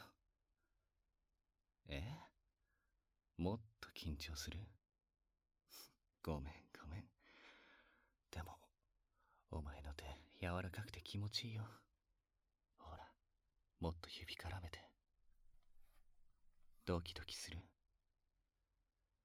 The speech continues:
かわいいな。そんなにかわいいと、襲いたくなっちゃう。で、ここからキスの流れっと。どう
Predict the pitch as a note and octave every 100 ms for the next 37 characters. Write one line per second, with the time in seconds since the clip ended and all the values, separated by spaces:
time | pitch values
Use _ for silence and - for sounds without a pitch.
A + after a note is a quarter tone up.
0 | - - G2 A2 C#3 C#3+ B2+ C#3+ - _
1 | _ - - - - - - - - _
2 | _ _ _ - - E2 E2 E2 D#2+ -
3 | E2+ E2+ F#2 - - E2+ - - _ _
4 | _ _ _ - F2 E2+ A#2 B2 - -
5 | C#3 - - F#2+ - _ _ _ _ _
6 | _ _ _ - - - - - - -
7 | - - - _ _ - F#3+ A3+ F3 -
8 | _ _ _ _ A2 - - C#3 A#2 B2+
9 | A2+ - - F#3+ D3+ A#2 E2 D#2 E2 F#2+
10 | A#2 A#2+ - - F2+ E2 D#2 - - -
11 | - - - - - _ _ _ _ _
12 | _ _ _ _ _ _ _ _ _ -
13 | - F3